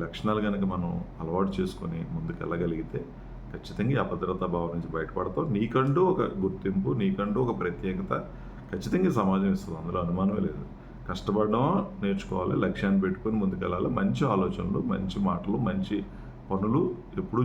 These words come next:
చేయడం అనేది అలవాటు చేసుకుంటే ఈ అభద్రతా భావం నుంచి మనం సులువుగా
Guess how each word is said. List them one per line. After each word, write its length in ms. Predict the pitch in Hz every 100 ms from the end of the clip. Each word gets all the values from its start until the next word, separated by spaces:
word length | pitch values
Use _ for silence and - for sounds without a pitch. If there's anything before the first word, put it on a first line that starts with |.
| 123
చేయడం 260 | 98 92 90
అనేది 160 | 90 87
అలవాటు 260 | 80 82 -
చేసుకుంటే 400 | 85 - 85 - - - - - -
ఈ 40 | 85
అభద్రతా 340 | 87 90 92 87
భావం 160 | 87
నుంచి 140 | 87 -
మనం 120 | 80 82
సులువుగా 320 | 87 90 92